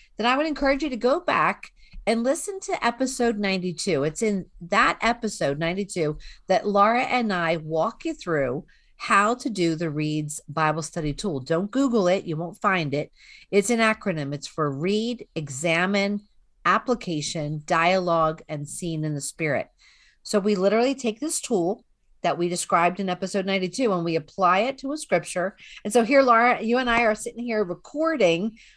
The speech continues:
for this particular passage in Mark five, twenty-four to thirty-four. This is the woman with the issue of blood.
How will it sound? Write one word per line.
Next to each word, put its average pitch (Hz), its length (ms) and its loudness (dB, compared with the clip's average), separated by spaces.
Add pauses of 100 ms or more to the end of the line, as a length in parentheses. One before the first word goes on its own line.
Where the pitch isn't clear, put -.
(200)
for 214 320 6
this 214 320 0
particular 240 720 0
passage 202 560 -2
in 196 260 -4
Mark 196 340 0 (140)
five, 180 500 0 (380)
twenty-four 220 600 0
to 196 120 -2
thirty-four. 196 540 0
This 175 160 -4
is 202 80 -8
the 214 80 -4
woman 208 240 -2
with 196 100 -4
the 196 140 -4
issue 180 220 -4
of 156 100 -6
blood. 208 320 4